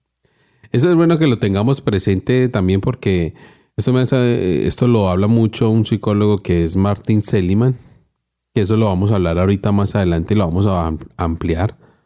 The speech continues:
para que nuestros oyentes vayan teniendo presente eso también y ese tema tan importante que vamos a tratar hoy.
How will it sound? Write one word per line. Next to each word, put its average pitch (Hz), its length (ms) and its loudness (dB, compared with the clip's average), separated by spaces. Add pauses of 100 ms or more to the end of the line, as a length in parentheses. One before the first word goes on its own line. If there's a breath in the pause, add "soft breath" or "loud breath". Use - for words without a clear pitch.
(100)
para 95 200 -2
que 87 140 -4
nuestros 82 380 -2
oyentes 82 340 0
vayan 98 220 0
teniendo 82 340 -2
presente 87 400 -6
eso 92 140 -4
también 87 480 -2 (360 loud breath)
y 101 60 0
ese 98 160 2
tema 104 240 0
tan 92 160 0
importante 85 540 -2
que 92 100 -4
vamos 80 160 -2
a 82 100 -2
tratar 78 460 -6
hoy. - 160 -20